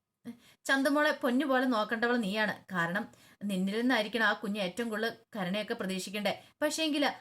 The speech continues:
അങ്ങനെയുള്ള നീയാണ് ആ കുഞ്ഞിനെ അകറ്റി നിർത്തുന്നത്. അതിനുള്ള എന്ത് യോഗ്യതയാ ജലജ നിനക്കുള്ളതെന്ന്" ചോദിക്കുകയാണ്.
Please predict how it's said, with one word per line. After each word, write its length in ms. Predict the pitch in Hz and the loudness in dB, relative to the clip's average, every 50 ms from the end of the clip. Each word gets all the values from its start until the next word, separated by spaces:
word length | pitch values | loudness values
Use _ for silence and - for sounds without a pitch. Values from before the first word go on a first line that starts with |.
| - _ | -2 _
അങ്ങനെയുള്ള 440 | - 330 370 370 330 285 247 247 262 | 0 0 2 2 2 2 4 2 2
നീയാണ് 480 | 247 240 214 226 254 285 247 220 226 214 - | 2 0 0 2 2 2 4 4 2 0 0
ആ 80 | 180 190 | -2 -6
കുഞ്ഞിനെ 360 | 202 - - 185 185 208 226 220 | -6 -4 -4 -4 -4 -2 0 0
അകറ്റി 280 | 185 175 175 175 226 | 0 0 -2 -2 -2
നിർത്തുന്നത്. 420 | 226 226 196 190 208 196 196 - - _ - | -2 -4 -4 -4 -4 -4 -4 -4 -6 _ -10
അതിനുള്ള 380 | 165 170 156 202 220 226 233 233 - - | -10 -6 -4 -4 -2 0 -2 -2 -4 -6
എന്ത് 280 | 185 180 180 220 240 285 | -6 -6 -6 -2 0 2
യോഗ്യതയാ 520 | 311 269 214 202 214 208 247 233 262 254 233 | 2 2 2 0 0 -2 0 2 2 2 2
ജലജ 260 | 196 208 196 202 214 | 0 -2 -2 -2 -2
നിനക്കുള്ളതെന്ന്" 580 | 226 226 196 185 - 240 214 196 196 202 226 240 | -2 -2 -2 -4 -2 -2 0 0 0 0 0 -2
ചോദിക്കുകയാണ്. 360 | 214 190 185 226 208 185 | -2 -2 -2 -2 -2 -2